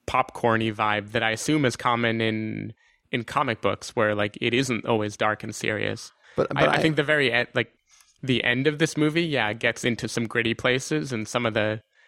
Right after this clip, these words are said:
Speaker 1: the pathos that inform the main characters are a little dark, but most of the movie, I,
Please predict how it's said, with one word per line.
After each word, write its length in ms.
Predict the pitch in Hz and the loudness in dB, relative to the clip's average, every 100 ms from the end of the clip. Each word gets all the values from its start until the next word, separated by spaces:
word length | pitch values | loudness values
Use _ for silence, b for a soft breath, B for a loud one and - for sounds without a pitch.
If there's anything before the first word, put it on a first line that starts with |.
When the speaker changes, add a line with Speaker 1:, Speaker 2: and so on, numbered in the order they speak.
| b b - | b b -6
Speaker 1:
the 60 | 127 | -2
pathos 500 | 123 117 123 120 - | 0 0 2 0 0
that 140 | 117 | 0
inform 640 | 113 - 117 110 113 113 110 | 0 0 0 2 0 -6 -4
the 60 | 117 | -2
main 220 | 110 104 | -2 -2
characters 640 | - 107 107 135 151 170 - _ b b b b | 0 0 0 -2 -2 -6 -14 _ b b b b
are 160 | 135 | 2
a 20 | 123 | 4
little 200 | 127 120 | 2 2
dark, 380 | 110 131 - | 2 0 2
but 100 | 131 | 0
most 360 | 123 127 175 - | 2 2 2 2
of 180 | 151 117 | 0 2
the 80 | 117 | 2
movie, 340 | 117 110 113 | 2 0 0
I, 200 | 110 | 0